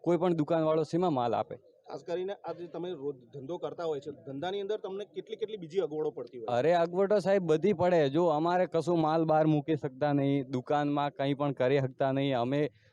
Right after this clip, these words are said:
Speaker 1: અમને રોજ આવે ને કે તમે આવું કરો, આવું કરો. મારી હવે પંદર દિવસ, વીસ દિવસ પહેલા દુકાન સીલ મારી હતી, મારી ઈસનપુરમાં દુકાન. સાહેબ, મેં એ દુકાન બંધ કરી દીધી. હવે આજે હું નવરો બેઠો હું દુકાન ધંધા વગરનો, મારો કોઈ ધંધો નથી.
Speaker 2: સીલ
Speaker 1: જે ધંધો
Speaker 2: મારીને કેટલાનો કોઈ દંડ એવો કોઈ આપેલો હોય?
Speaker 1: પચીસ હજાર રૂપિયા મેં દંડ આલ્યો.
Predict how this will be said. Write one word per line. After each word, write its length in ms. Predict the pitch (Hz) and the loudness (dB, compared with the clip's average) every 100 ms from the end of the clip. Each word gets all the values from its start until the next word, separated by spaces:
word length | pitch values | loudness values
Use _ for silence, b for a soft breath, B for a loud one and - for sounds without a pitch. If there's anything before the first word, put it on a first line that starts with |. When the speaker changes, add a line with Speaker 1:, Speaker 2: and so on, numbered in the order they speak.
| b | b
Speaker 1:
અમને 320 | 120 143 160 | 0 2 4
રોજ 280 | 147 151 156 | 4 4 4
આવે 200 | 151 147 | 4 2
ને 80 | 143 | 0
કે 100 | 143 | -2
તમે 220 | 143 143 | -2 -2
આવું 300 | 143 135 135 | -2 0 0
કરો, 280 | 127 131 131 | 0 0 2
આવું 300 | 127 135 147 | 2 2 0
કરો. 180 | 143 139 | 0 0
મારી 360 | 131 131 156 | 0 0 2
હવે 180 | 160 156 | 4 4
પંદર 340 | 151 147 151 147 | 2 0 0 0
દિવસ, 280 | 147 147 | 2 0
વીસ 200 | 139 143 | 0 -4
દિવસ 240 | 143 147 - | 0 -2 0
પહેલા 220 | 139 139 | 0 2
દુકાન 320 | 135 123 135 | 0 0 0
સીલ 240 | 135 151 139 | 2 2 4
મારી 240 | 123 113 | 4 2
હતી, 100 | 113 | 0
મારી 260 | 127 131 131 | 0 2 2
ઈસનપુરમાં 520 | 123 135 127 131 127 | 0 0 2 2 2
દુકાન. 360 | 113 127 110 - B B B - | 0 0 -2 -4 B B B -2
સાહેબ, 160 | 147 160 | 2 4
મેં 160 | 165 | 4
એ 80 | 165 | 4
દુકાન 340 | 151 147 170 | 2 2 2
બંધ 220 | 160 151 147 | 2 2 2
કરી 160 | 139 | 0
દીધી. 240 | 123 117 104 | 0 -2 -2
હવે 200 | 120 143 | 0 2
આજે 220 | 143 147 | 2 2
હું 200 | 143 147 | 2 2
નવરો 300 | 139 147 160 | 2 2 2
બેઠો 280 | 147 143 147 | 2 2 0
હું 140 | 127 | 0
દુકાન 280 | 127 143 123 | -2 -2 0
ધંધા 260 | 113 123 | 2 2
વગરનો, 400 | 127 104 107 98 | 2 0 -2 -4
મારો 260 | 110 117 139 | -6 -2 0
કોઈ 180 | 139 160 | 2 2
ધંધો 320 | 123 113 123 | 2 0 2
નથી. 240 | 127 117 - | 0 -2 -6
Speaker 2:
સીલ 460 | - - - - | -18 -20 -20 -4
Speaker 1:
જે 120 | 135 | 0
ધંધો 100 | 147 | 0
Speaker 2:
મારીને 260 | 127 240 196 | 0 -2 -6
કેટલાનો 320 | 180 190 202 | -10 -12 -12
કોઈ 160 | 156 165 | -12 -12
દંડ 200 | 147 147 | -10 -8
એવો 140 | 147 | -8
કોઈ 160 | 131 135 | -8 -12
આપેલો 280 | 120 123 117 | -14 -16 -14
હોય? 120 | 113 | -4
Speaker 1:
પચીસ 360 | 156 160 185 175 | -2 0 0 2
હજાર 280 | 165 175 170 | 2 2 2
રૂપિયા 200 | 160 165 | 2 2
મેં 200 | 165 156 | 2 2
દંડ 240 | 147 170 | 2 4
આલ્યો. 400 | 156 131 127 131 | 4 4 2 2